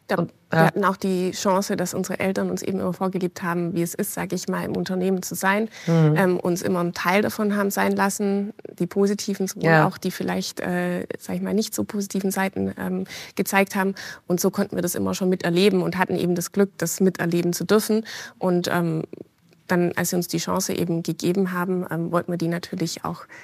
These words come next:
Speaker 1: dann auch annehmen.
Speaker 2: Mhm.
Speaker 1: Aber ich denke, da hatten wir das Glück, dass, ähm, im Vergleich zu anderen Familienunternehmen ist es manchmal eben nicht so, dass die Kinder so nah am Unternehmen sein
Speaker 2: Ja.
Speaker 1: dürfen. Ja.
Speaker 2: Aber ist das, ich stell mir das vor, wenn man einen Vater hat, der so übermächtig ist oder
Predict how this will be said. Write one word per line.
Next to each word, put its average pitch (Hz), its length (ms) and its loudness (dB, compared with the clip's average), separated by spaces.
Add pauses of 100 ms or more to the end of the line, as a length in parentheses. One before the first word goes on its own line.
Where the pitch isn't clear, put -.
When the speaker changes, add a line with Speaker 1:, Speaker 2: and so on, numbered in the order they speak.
(140)
Speaker 1:
dann - 160 -2
auch - 240 -8
annehmen. 160 520 6
Speaker 2:
Mhm. 151 80 8
Speaker 1:
Aber 147 180 6
ich 180 100 0
denke, 185 220 4
da 170 160 2
hatten 185 220 0
wir 175 80 2
das 170 140 -2
Glück, 180 240 -2
dass, 160 300 -4
ähm, 160 220 -2 (480)
im 160 80 -6
Vergleich 165 360 0
zu 175 240 -4
anderen 185 280 4
Familienunternehmen 175 540 2
ist 180 100 -2
es 175 80 -2
manchmal 175 300 0
eben 170 140 2
nicht 185 200 2
so, 160 160 0
dass 160 240 -2
die 156 260 0 (340)
Kinder 175 300 4
so 175 220 2
nah 165 260 2
am 160 120 -2
Unternehmen 165 440 -2
sein 160 200 6
Speaker 2:
Ja. 143 40 4
Speaker 1:
dürfen. 147 380 -2 (140)
Ja. - 140 -4 (540)
Speaker 2:
Aber - 140 8
ist - 140 4
das, - 180 2
ich - 140 -2
stell 185 120 0
mir 180 60 4
das 165 120 2
vor, 170 120 4
wenn 165 80 4
man 165 140 4
einen 156 100 2
Vater 170 420 2
hat, 165 180 2
der 160 120 6
so 160 160 4
übermächtig 165 640 4
ist - 180 0
oder - 320 2